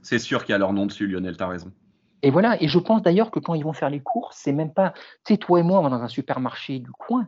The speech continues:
Speaker 2: eux, ils vont carrément à, à l'usine, je pense, tu sais, à l'usine de base, et, euh, et ils prennent en gros directement, quoi, voilà, c'est, c'est, et on les appelle par leur prénom.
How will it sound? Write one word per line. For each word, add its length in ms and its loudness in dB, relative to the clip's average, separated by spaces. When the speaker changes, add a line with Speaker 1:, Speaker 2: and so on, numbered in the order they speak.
Speaker 2:
eux, 80 4
ils 100 2
vont 100 -2
carrément 540 -2
à, 80 -4
à 100 2
l'usine, 500 -4
je 80 -8
pense, 240 -8
tu 80 -18
sais, 160 -6
à 220 0
l'usine 420 -2
de 160 0
base, 320 0
et, 260 4
euh, 340 2
et 60 0
ils 160 0
prennent 260 -2
en 120 -2
gros 320 -6
directement, 600 -10
quoi, 160 -10
voilà, 280 -8
c'est, 140 -12
c'est, 200 -8
et 100 -4
on 120 6
les 120 4
appelle 240 2
par 140 0
leur 140 -4
prénom. 320 -10